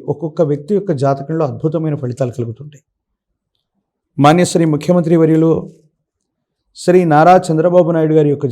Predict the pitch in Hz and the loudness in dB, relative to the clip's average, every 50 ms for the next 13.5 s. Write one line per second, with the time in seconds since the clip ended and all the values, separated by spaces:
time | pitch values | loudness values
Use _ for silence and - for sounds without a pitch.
0 | 120 127 131 135 - - 160 147 143 143 139 139 131 113 113 123 147 135 165 160 | -2 -2 -2 -4 -4 -8 -8 -6 -4 -6 -4 -4 -6 -6 -4 -6 -4 -4 -2 -2
1 | 151 135 131 - - 127 120 117 117 117 - 160 151 - _ _ _ _ _ _ | -2 -4 -6 -6 -10 -12 -12 -12 -12 -14 -16 -20 -20 -20 _ _ _ _ _ _
2 | _ _ _ _ _ _ _ _ _ _ _ _ _ _ _ _ _ _ 151 147 | _ _ _ _ _ _ _ _ _ _ _ _ _ _ _ _ _ _ -2 0
3 | 151 185 - - 202 214 214 208 269 - - _ _ _ _ - 147 139 139 143 | 2 0 0 2 0 0 0 -2 -4 -10 -16 _ _ _ _ -4 -2 2 4 4
4 | 156 160 165 160 147 170 180 185 180 180 - - _ _ - 120 120 135 147 160 | 4 4 2 2 0 0 0 0 -2 -4 -10 -16 _ _ -10 -4 -2 0 0 0
5 | 156 156 175 175 170 170 170 - 131 127 143 165 156 160 160 151 135 123 120 113 | 0 0 0 -2 -2 -4 -4 -4 -4 -2 -2 -4 -4 -4 -4 -4 -4 -4 -4 -6
6 | 110 120 151 226 - _ _ _ _ _ _ _ _ _ _ _ _ _ _ _ | -8 -10 -10 -12 -14 _ _ _ _ _ _ _ _ _ _ _ _ _ _ _
7 | _ _ _ _ _ - - 202 226 247 247 277 254 208 175 196 196 196 190 185 | _ _ _ _ _ -2 0 2 2 2 4 4 4 4 4 4 4 4 4 2
8 | 175 175 - 175 156 127 135 135 135 - - 175 165 151 143 147 170 185 202 254 | 0 0 0 0 0 0 0 -2 -4 -4 -2 -2 0 0 0 0 -2 -2 -4 -6
9 | - - 135 143 160 165 190 180 151 135 143 131 131 139 151 160 147 160 156 135 | -8 -2 2 2 4 6 4 4 4 4 2 2 2 0 0 0 0 0 0 2
10 | 151 143 139 127 - 123 120 120 139 143 117 113 117 127 131 _ _ _ _ _ | 2 0 0 -2 -2 -4 -4 -4 -2 -4 -4 -6 -8 -12 -18 _ _ _ _ _
11 | _ _ _ _ _ _ _ _ _ _ _ _ _ _ _ _ _ 156 151 135 | _ _ _ _ _ _ _ _ _ _ _ _ _ _ _ _ _ 0 2 2
12 | 139 165 165 151 180 185 165 143 123 117 120 123 - - - - 117 113 131 123 | 2 2 2 2 0 0 0 0 -2 -2 -4 -8 -12 -16 -18 -12 -6 -6 -2 -2
13 | 185 190 - 190 170 - - 156 147 | -2 0 0 -2 -2 0 0 0 0